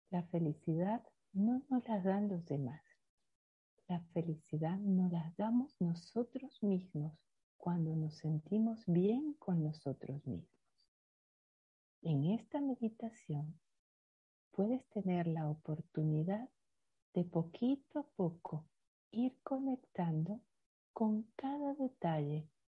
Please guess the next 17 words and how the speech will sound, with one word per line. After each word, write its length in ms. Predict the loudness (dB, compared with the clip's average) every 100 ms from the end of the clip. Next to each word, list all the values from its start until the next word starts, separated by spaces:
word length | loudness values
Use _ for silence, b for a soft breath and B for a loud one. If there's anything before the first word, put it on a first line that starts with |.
| _
con 340 | -8 -4 -4 -4 -6
cada 400 | -4 -4 -6 -16 _
cosa 520 | -6 -6 -6 -10 -10 -12 _ _ _ _
que 140 | -6 -4
tú 240 | -2 -4
sientas 800 | -4 -2 0 2 0 -2 -8 -4
que 140 | -4 -4
para 340 | -4 -2 -4
ti 340 | -2 -2 -2 _ _ _ _ _ -4
es 220 | -4 -4 -10 -20 _ _ _ -4
muy 520 | 4 8 8 8 4
relevante, 960 | 2 2 2 0 -2 -2 -4 -8 -20 -20 _ _ _ _ _ _ 0
es 300 | 0 2 -2
importante 1040 | 0 -2 -4 -6 -4 0 2 0 -6 -20 _ _ _ _ _
y 120 | 2
te 340 | 2 0 -2 0
hace 460 | 0 -2 -6 -8